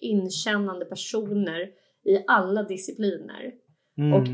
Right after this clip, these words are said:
Speaker 1: alla metoder är mer eller mindre bra beroende på vad man har för häst.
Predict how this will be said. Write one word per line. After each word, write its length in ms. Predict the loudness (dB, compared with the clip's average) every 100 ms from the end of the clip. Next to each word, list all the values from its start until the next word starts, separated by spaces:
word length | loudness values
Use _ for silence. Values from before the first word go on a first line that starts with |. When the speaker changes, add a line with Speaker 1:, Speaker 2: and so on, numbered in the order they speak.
| 4
Speaker 1:
alla 320 | 6 6 2
metoder 600 | -2 -4 0 0 0 -2
är 80 | -4
mer 200 | -4 -4
eller 140 | -4 -6
mindre 380 | -8 -6 -6
bra 300 | -2 0 0 -2
beroende 260 | -8 -8 -10
på 180 | -10
vad 120 | -10 -10
man 140 | -10
har 220 | -10 -12 -14 -8
för 340 | -6 -6 -8 -12 _ _
häst. 720 | -4 -2 -2 -2 -4 -6 -12